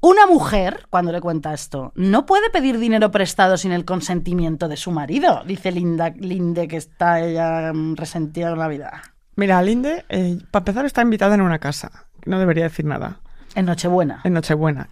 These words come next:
Speaker 2: Bueno, invitada, que se ha colado.
Speaker 1: Que se ha colado allí.
Speaker 2: Es una, vamos,
Speaker 1: Sí,
Speaker 2: una
Speaker 1: sí,
Speaker 2: señora
Speaker 1: sí,
Speaker 2: que
Speaker 1: sí.
Speaker 2: no, no ha sido llamada.
Speaker 1: Y encima que Nora le está contando, "Oye, tú lo has pasado mal, pues ahora yo te voy a contar que yo lo he pasado, no me juzgues".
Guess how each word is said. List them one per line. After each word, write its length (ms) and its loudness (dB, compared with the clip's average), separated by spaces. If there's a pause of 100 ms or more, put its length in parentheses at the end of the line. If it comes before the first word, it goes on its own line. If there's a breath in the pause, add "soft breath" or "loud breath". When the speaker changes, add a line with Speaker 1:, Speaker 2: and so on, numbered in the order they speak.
Speaker 2:
Bueno, 240 0
invitada, 540 -2
que 80 -10
se 80 -4
ha 40 -2
colado. 320 4
Speaker 1:
Que 100 -2
se 120 -2
ha 80 0
colado 300 -4
allí. 180 -14
Speaker 2:
Es 60 -18
una, 180 0
vamos, 560 -6
Speaker 1:
Sí, 220 -8
Speaker 2:
una 120 -6 (120)
Speaker 1:
sí, 240 -8
Speaker 2:
señora 380 -2
Speaker 1:
sí, 40 -8
Speaker 2:
que 200 -2
Speaker 1:
sí. 60 -4
Speaker 2:
no, 120 -4
no 180 -4
ha 60 -2
sido 180 0
llamada. 460 2
Speaker 1:
Y 100 -2
encima 320 -2
que 100 -4
Nora 220 2
le 80 -4
está 200 -8
contando, 600 -2
"Oye, 340 -4
tú 140 -8
lo 80 -4
has 80 -10
pasado 240 -6
mal, 160 -2
pues 160 -8
ahora 120 -2
yo 120 -4
te 80 -4
voy 80 -2
a 60 -4
contar 280 -4
que 120 -8
yo 80 -6
lo 80 -4
he 20 -10
pasado, 300 -2
no 100 0
me 100 0
juzgues". 680 -6